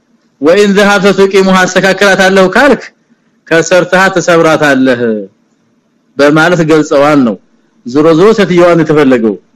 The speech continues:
በጎን አጥንት ተመሰለች እንጂ ሴትየዋን ነው፣ ባለቤቱን ነው፣ ሚስቱን ነው። «ትሰብራታለህ» የሚለው ምሳሌ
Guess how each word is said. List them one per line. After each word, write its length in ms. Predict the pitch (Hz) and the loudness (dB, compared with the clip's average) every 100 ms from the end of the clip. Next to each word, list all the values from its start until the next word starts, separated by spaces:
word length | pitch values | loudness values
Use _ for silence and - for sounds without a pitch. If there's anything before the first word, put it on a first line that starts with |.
| _ _ _ - | _ _ _ -4
በጎን 360 | 143 147 160 165 | -2 2 2 0
አጥንት 280 | 170 185 | 0 -2
ተመሰለች 540 | 160 165 156 175 170 160 | -2 -2 0 2 0 0
እንጂ 220 | 202 196 262 311 - _ _ _ - | -2 0 0 0 -6 _ _ _ -6
ሴትየዋን 640 | 170 160 165 160 147 123 | -2 -2 0 2 2 0
ነው፣ 140 | 101 90 _ _ _ _ _ _ _ | -2 -6 _ _ _ _ _ _ _
ባለቤቱን 640 | 147 160 170 165 156 156 | -2 0 2 2 0 0
ነው፣ 120 | 139 | 0
ሚስቱን 360 | 131 160 - 165 | 0 -2 -2 -2
ነው። 140 | 127 95 _ _ _ _ _ _ _ _ _ _ _ _ _ _ _ _ _ _ _ - | -2 -6 _ _ _ _ _ _ _ _ _ _ _ _ _ _ _ _ _ _ _ -8
«ትሰብራታለህ» 840 | 175 196 196 190 190 180 165 156 151 139 127 113 - _ _ - | -2 0 0 0 0 0 0 2 2 2 0 -4 -12 _ _ -4
የሚለው 420 | 143 165 180 190 | 0 0 2 2
ምሳሌ 440 | 196 185 214 220 | 2 0 0 2